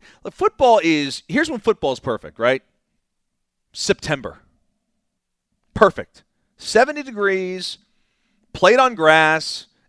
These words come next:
outdoors. That's perfect football weather. If you wanna talk about perfect football weather, that is perfect football weather.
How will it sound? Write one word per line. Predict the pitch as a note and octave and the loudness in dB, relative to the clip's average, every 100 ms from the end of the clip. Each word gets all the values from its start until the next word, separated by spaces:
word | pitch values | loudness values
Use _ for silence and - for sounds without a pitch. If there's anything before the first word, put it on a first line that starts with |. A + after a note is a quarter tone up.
| _ | _
outdoors. | - A3+ G#3+ E3+ D3+ D3 D3 | 6 6 4 -2 0 0 -2
That's | - G#3 C4 | 2 2 2
perfect | - G3+ E3 A#2 | 0 -2 -2 -8
football | C#3 A2 F#2+ | -10 -8 -8
weather. | D2+ C#2+ - | -10 -14 -18
If | - | -14
you | A3 | -6
wanna | C#4 | -6
talk | A3 G#3 | 0 0
about | G3 C#3 | 2 0
perfect | D#3+ D#3+ D3+ | -2 -2 -4
football | - D3+ C#3+ | -8 -4 -2
weather, | C#3 C3+ B2+ | -2 -2 0
that | C3+ C#3+ | 0 0
is | A2+ | -4
perfect | - - C#3 - G2+ | -14 -10 -8 -10 -16
football | - G2+ F#2 E2+ | -16 -16 -12 -12
weather. | E2 C#2+ | -12 -16